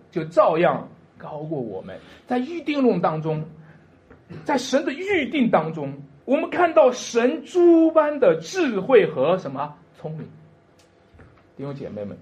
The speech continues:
讲到聪明，讲到智慧，你可能会想起中国人把诸葛亮推出来，是不是？作为一个代表，将他称为神机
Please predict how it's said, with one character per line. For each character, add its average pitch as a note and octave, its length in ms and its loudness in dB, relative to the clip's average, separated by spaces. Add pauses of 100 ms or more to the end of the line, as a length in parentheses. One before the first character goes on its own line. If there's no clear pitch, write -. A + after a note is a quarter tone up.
讲 A#2+ 180 -6
到 C#3 100 -2
聪 D3+ 300 -6
明， A2 180 -8 (760)
讲 C3+ 120 -4
到 C3 120 0
智 F#3 300 -6
慧， A2+ 240 -6 (140)
你 B2 140 -10
可 - 220 -6
能 B2+ 120 -6
会 C#3 160 -4
想 B2 260 -12
起 A#2 100 -16
中 D3 200 -10
国 C3+ 140 -2
人 A#2+ 180 0 (440)
把 G#2+ 240 -8
诸 F3 240 -8
葛 F3+ 120 2
亮 C3 280 -2
推 C3+ 180 -8
出 B2 180 -12
来， F2+ 220 -10
是 - 100 -14
不 D3 80 -8
是？ D3+ 160 -8 (880)
作 C#3 140 -6
为 B2 140 -4
一 A#2+ 60 -8
个 A#2 180 -10
代 C3+ 160 -4
表， G2+ 240 -12 (580)
将 G3+ 220 0
他 F#3 180 0
称 D#3 240 -6
为 B2+ 260 -4 (300)
神 F3+ 600 -6
机 E3+ 420 -10